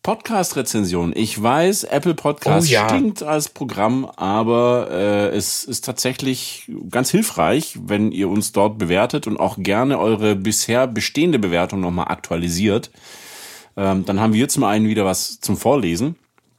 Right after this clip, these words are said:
Speaker 1: und zum
Speaker 2: Ja.
Speaker 1: anderen merkt, äh, Apple und damit auch alle anderen Podcast-Dienste, dass es, äh, Feedback gibt.
Speaker 2: Uns gibt.
Speaker 1: Dass es uns gibt, vor allem, dass es
Speaker 2: <laughs> Dass es uns gibt,
Speaker 1: äh,
Speaker 2: genau.
Speaker 1: Interaktion gibt.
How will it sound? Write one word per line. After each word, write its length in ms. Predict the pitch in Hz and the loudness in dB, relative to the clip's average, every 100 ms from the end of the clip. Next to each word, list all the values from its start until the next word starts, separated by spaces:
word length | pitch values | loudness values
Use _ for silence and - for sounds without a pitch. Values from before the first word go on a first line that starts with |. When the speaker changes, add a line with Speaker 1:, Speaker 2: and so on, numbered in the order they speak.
| _ _ _ - | _ _ _ -10
Speaker 1:
und 80 | 92 - | -8 -2
zum 80 | 92 | 0
Speaker 2:
Ja. 60 | |
Speaker 1:
anderen 280 | 87 101 104 | 2 2 4
merkt, 560 | 95 90 101 - - - | 4 2 0 -2 -6 -4
äh, 420 | 85 87 87 87 87 95 _ | -2 0 2 0 -2 -10 _
Apple 440 | 98 92 127 120 95 | -6 0 4 4 2
und 200 | 92 87 | 0 2
damit 220 | 92 98 | 2 0
auch 220 | - - | -4 -2
alle 240 | 87 87 | -2 0
anderen 540 | 80 104 113 95 90 80 | 2 2 4 2 2 0
Podcast-Dienste, 1120 | - - - 82 82 - 80 85 - 101 98 | -4 -6 -4 -2 -2 -4 -4 -4 0 2 0
dass 400 | 90 80 82 - | -2 -2 -2 -2
es, 280 | 92 - - | -2 0 -2
äh, 460 | 76 78 80 - - _ - _ _ _ _ _ | -2 -2 -2 -4 -10 _ -20 _ _ _ _ _
Feedback 420 | - 156 - 85 - | -8 -6 -4 -6 -6
gibt. 160 | - | 2
Speaker 2:
Uns 220 | 165 143 | 2 2
gibt. 280 | 110 110 - 104 | 0 -2 -2 -8
Speaker 1:
Dass 100 | 92 | -6
es 80 | |
uns 240 | 120 120 - | -2 -2 -2
gibt, 260 | 120 110 - 131 160 | -4 -2 -4 -2 -2
vor 160 | - | 0
allem, 200 | - 87 | 0 -2
dass 160 | 87 87 | -2 -4
es 100 | 82 | 0
Speaker 2:
<laughs> 0 | |
Dass 160 | 127 | 0
es 120 | 123 - | 0 -2
uns 220 | 113 - | -4 -2
gibt, 200 | 110 104 | -2 0
Speaker 1:
äh, 40 | |
Speaker 2:
genau. 140 | - 92 | 2 2
Speaker 1:
Interaktion 520 | 90 - - 85 80 | 2 -2 -4 -4 -6
gibt. 320 | 71 - | -8 -16